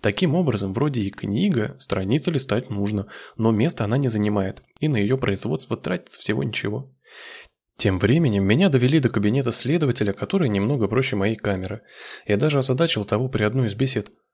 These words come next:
«Скажите, почему у вас так скромно всё обставлено?» обвёл рукой его кабинет. «А в моей камере чего только нет».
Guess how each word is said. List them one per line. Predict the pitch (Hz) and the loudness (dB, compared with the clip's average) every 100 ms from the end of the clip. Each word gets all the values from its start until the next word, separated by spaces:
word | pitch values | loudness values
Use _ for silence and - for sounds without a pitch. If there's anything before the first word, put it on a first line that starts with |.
| _ | _
«Скажите, | - - 104 135 107 - - _ | -10 -4 0 2 0 -6 -14 _
почему | 104 - 127 | 0 2 2
у | 170 | 2
вас | 147 | 0
так | - 135 - | -2 -4 -2
скромно | - 170 151 110 | 0 2 4 2
всё | - 143 | 2 0
обставлено?» | - - 151 98 95 - | 0 2 4 2 0 -2
обвёл | - 98 117 139 | -2 2 2 4
рукой | 107 131 110 | 2 2 2
его | 107 | 2
кабинет. | 127 117 120 98 - - - | 0 0 0 0 -4 -20 -6
«А | - 95 | 0 2
в | |
моей | 101 123 135 | 4 4 4
камере | 131 135 104 | 4 2 2
чего | - 113 | 0 0
только | 123 117 135 | 0 2 2
нет». | 104 | 2